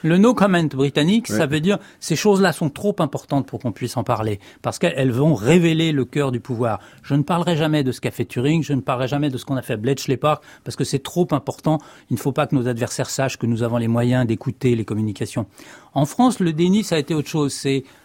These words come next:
Speaker 1: le renseignement est une, une affaire sale, une affaire, euh,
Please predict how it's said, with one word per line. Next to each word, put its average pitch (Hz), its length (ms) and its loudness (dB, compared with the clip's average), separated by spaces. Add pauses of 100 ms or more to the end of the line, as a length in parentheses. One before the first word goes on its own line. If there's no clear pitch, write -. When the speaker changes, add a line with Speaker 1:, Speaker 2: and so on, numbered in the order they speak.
(120)
Speaker 1:
le 139 120 4
renseignement 180 520 2
est 143 160 -2
une, 135 560 2
une 131 160 2
affaire - 260 -6
sale, 147 440 0 (360)
une 139 160 -2
affaire, 135 560 -2
euh, 113 280 0